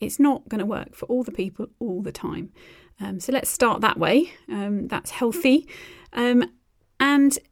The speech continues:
let's just think about what happens if we do allow ourselves to get caught up into this crazy cycle of hectic things to do, schedules, all this stuff that gets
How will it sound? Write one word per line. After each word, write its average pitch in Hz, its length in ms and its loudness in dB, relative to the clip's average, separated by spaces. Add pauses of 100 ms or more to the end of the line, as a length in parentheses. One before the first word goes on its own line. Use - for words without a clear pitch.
let's 277 260 0
just 294 180 -4
think 311 220 4
about 196 240 2
what 208 160 -2
happens 180 640 -2
if 208 340 -8
we 214 480 -2 (1160)
do 240 520 4 (100)
allow 196 280 -2
ourselves 202 460 -4
to - 80 -10
get - 180 -4
caught - 260 -6
up 185 160 -8
into 202 220 -6
this 202 160 -6
crazy 190 420 -2
cycle 185 640 -2 (220)
of - 580 -8 (160)
hectic - 640 -6 (520)
things 254 320 6
to 240 80 0
do, 240 340 2
schedules, 233 720 0
all 233 180 0
this 240 160 2
stuff - 520 -4
that - 100 -6
gets - 420 -6